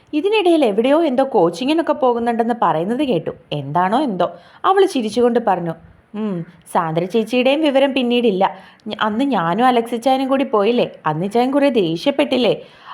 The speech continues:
അതിനുശേഷം സാന്ദ്ര ചേച്ചിയും സാന്ദ്ര ചേച്ചിയുടെ മമ്മിയും ഇവിടുത്തെ മമ്മിയെ വിളിച്ചിട്ടില്ല.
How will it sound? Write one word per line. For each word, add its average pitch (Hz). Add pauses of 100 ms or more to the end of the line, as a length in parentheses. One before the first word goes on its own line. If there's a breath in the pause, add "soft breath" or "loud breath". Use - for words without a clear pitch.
(100)
അതിനുശേഷം 202
സാന്ദ്ര 180
ചേച്ചിയും 220
സാന്ദ്ര 170
ചേച്ചിയുടെ 220
മമ്മിയും 214
ഇവിടുത്തെ 170
മമ്മിയെ 240
വിളിച്ചിട്ടില്ല. 214